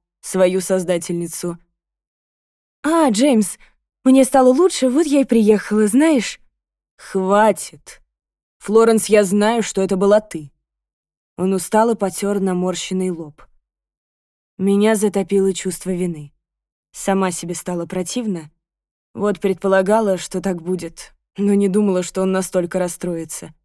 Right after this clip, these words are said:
Мы постояли какое-то время молча. Музыка уже не звучала, да и в танцах после такого события никто не был заинтересован.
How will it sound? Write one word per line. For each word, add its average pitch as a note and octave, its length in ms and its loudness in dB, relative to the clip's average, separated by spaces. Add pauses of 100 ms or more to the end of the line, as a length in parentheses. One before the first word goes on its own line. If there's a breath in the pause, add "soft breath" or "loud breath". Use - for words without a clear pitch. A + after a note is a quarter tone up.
(720)
Мы F#3+ 160 0
постояли F#3+ 500 0
какое-то F3+ 400 -4
время F3+ 300 -2
молча. A#3 480 -4 (640)
Музыка G3 400 0
уже F#3+ 180 0
не F#3+ 140 -2
звучала, F#3+ 560 -2
да F3+ 100 -4
и F3+ 60 0
в - 100 -10
танцах A3+ 400 -6
после F#3+ 300 -4
такого F#3 340 -2
события F#3 540 -4
никто F3+ 320 -4
не F3+ 160 -4
был F3+ 180 -6
заинтересован. F3 880 -4